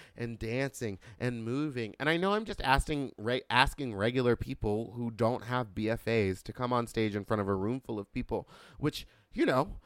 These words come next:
might be nerve-wracking for someone who doesn't have to do that all the time every week. That's not something that's ever crossed my mind. I guess people are up there just doing the best they can, and I should let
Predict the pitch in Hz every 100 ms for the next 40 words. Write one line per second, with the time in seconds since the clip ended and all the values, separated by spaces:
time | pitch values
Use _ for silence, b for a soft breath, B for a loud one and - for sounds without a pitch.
0 | b 107 143 196 214 196 170 226 180 135
1 | 120 117 107 120 127 120 117 120 117 117
2 | 117 113 117 107 107 107 107 - 101 104
3 | 101 - 107 101 95 - 104 95 101 95
4 | 95 - - 214 - 190 - 135 110 104
5 | - 101 87 - 85 82 - 80 80 82
6 | 87 123 - B B B - 226 247 285
7 | 247 226 214 175 165 175 160 139 120 135
8 | 139 127 107 110 110 98 98 - 117 101
9 | 90 98 110 - 113 139